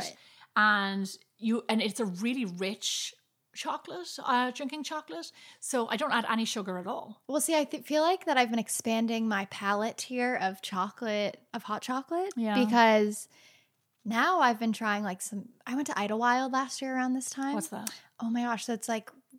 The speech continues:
Speaker 1: it's like the back door of Joshua Tree, and it's sort of, like, up this mountain. You have to go. It's like this town out of Hallmark.
Speaker 2: Oh.
Speaker 1: If anyone has been to Idlewild, please let us know. But they had the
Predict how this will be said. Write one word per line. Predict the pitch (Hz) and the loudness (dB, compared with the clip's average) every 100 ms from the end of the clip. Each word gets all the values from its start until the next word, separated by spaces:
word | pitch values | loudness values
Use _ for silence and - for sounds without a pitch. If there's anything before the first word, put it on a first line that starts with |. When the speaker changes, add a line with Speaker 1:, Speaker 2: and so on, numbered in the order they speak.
| - | -20
Speaker 1:
it's | 185 | -10
like | 285 269 | -8 -4
the | 240 | 0
back | 202 196 | -2 -2
door | 226 | -6
of | 208 | -4
Joshua | 202 165 170 233 | -4 -6 -6 -8
Tree, | 220 254 254 269 - - - | -6 -4 -4 -4 -10 -20 -8
and | 226 214 | -4 -4
it's | - - | -4 -10
sort | - 220 214 | -6 -6 -6
of, | |
like, | 208 208 | -8 -8
up | 185 - | -8 -10
this | - - | -16 -10
mountain. | 311 294 285 285 247 233 - - | -6 -6 -4 -6 -6 -10 -20 -6
You | 247 262 | -2 0
have | 262 - | 0 -2
to | 185 | -10
go. | 156 - | -10 -8
It's | - | -4
like | 262 247 | -2 0
this | 247 - | -2 -2
town | - 220 214 | -2 0 2
out | 196 | 0
of | 185 | -4
Hallmark. | - 185 170 - 208 _ - _ - | -6 -8 -8 -10 -12 _ -20 _ -2
Speaker 2:
Oh. | 269 262 254 254 247 | 0 2 2 2 2
Speaker 1:
If | 240 | 2
anyone | 226 247 277 | 4 4 4
has | 294 302 | 4 2
been | 254 247 | 2 2
to | - | 4
Idlewild, | 202 208 208 214 220 - _ _ | 4 4 6 6 4 0 _ _
please | - 226 202 | -2 -2 0
let | 202 | -2
us | 196 | -2
know. | 233 | -8
But | 226 | -6
they | 254 | -4
had | 240 294 | -2 -2
the | 320 | -4